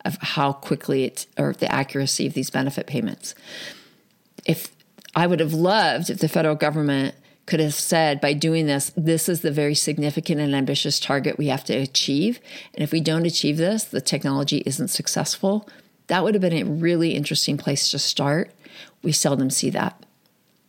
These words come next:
So, little final hint. When we're in our own initiatives and our own work, or, you know, we feel like we need more money, uh, it feels very real to us. Those feel like real pain points.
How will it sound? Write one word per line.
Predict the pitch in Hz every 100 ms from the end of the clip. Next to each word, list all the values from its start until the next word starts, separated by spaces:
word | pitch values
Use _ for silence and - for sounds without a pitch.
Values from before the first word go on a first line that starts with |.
| _ _ - - - - _ _
So, | - - 170 143 - - _ _ _ _ _ _ _ _ - - -
little | 185 180 175 175
final | 170 156 147
hint. | 147 131 143 - - _ _ _ _ _ -
When | 180 180
we're | 220
in | 240 - 247
our | 240 202
own | 180 185
initiatives | 175 165 165 170 165 165 156 156
and | 143
our | 139
own | 156 156 143
work, | 147 147 147 -
or, | 135 135 - _
you | -
know, | 135
we | 156 170
feel | 180 160
like | 147
we | 147 160
need | 160 151
more | 143 139
money, | 143 143 139 135 147 - _ -
uh, | -
it | -
feels | 202 190
very | 180 202
real | 190 175 233
to | - -
us. | - -
Those | 170 165
feel | 170
like | 165 151
real | 143 160 165
pain | - 156
points. | 151 123 135